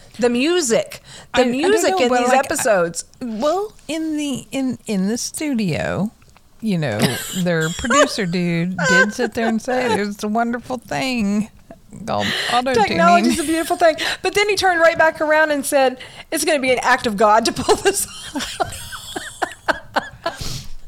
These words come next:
Speaker 2: But he then tries to
Speaker 1: <laughs>
Speaker 2: kindly go, "But, you know, hey, they just do their own thing. They go
Speaker 1: Yeah.
Speaker 2: by their
Speaker 1: He's like,
Speaker 2: own."
Speaker 1: "Nobody's
Speaker 2: You
Speaker 1: gonna
Speaker 2: know.
Speaker 1: tell them they can't." You know, nobody's gonna tell them they can't.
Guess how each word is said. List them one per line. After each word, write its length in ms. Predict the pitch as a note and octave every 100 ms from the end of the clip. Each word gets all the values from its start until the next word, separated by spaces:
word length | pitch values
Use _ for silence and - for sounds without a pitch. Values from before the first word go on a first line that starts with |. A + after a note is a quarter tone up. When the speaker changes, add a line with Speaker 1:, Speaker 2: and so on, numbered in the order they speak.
| - - -
Speaker 2:
But 120 | A3+
he 120 | G#3+ A3
then 380 | G#3 A3 A3 A3
tries 280 | F#3 F3+
to 200 | F3 E3+
Speaker 1:
<laughs> 40 | A3+
Speaker 2:
kindly 300 | F3+ F3+ F#3+
go, 340 | A#3 C#4+ C#4+
"But, 220 | A3 A#3+
you 100 | B3
know, 140 | B3 A#3+
hey, 340 | C4 F4 F4
they 160 | D#4 C#4
just 300 | C4 C#4+ -
do 160 | B3+ C#4
their 220 | D4 D4
own 200 | D4 D4
thing. 540 | - D4+ D4 C4+ C4
They 100 | B3+
go 200 | A3+ A#3
Speaker 1:
Yeah. 280 | C4 C#4+ C#4 C#4
Speaker 2:
by 100 | C4
their 100 | C4
Speaker 1:
He's 100 | C#4
like, 80 | C4
Speaker 2:
own." 160 | B3 B3 - - -
Speaker 1:
"Nobody's 420 | A#3 B3 C4 C#4
Speaker 2:
You 60 | D4
Speaker 1:
gonna 140 | C#4
Speaker 2:
know. 40 | C4
Speaker 1:
tell 220 | C#4 B3+
them 80 | B3+
they 100 | B3
can't." 500 | B3 A#3+ G#3+ - - - -
You 160 | B3
know, 220 | G#3 F3+ G3+
nobody's 460 | G#3 G#3 A3 A3
gonna 180 | A3+ G#3+
tell 160 | G#3+ G3+
them 80 | G3
they 100 | G3+
can't. 400 | - F#3+ E3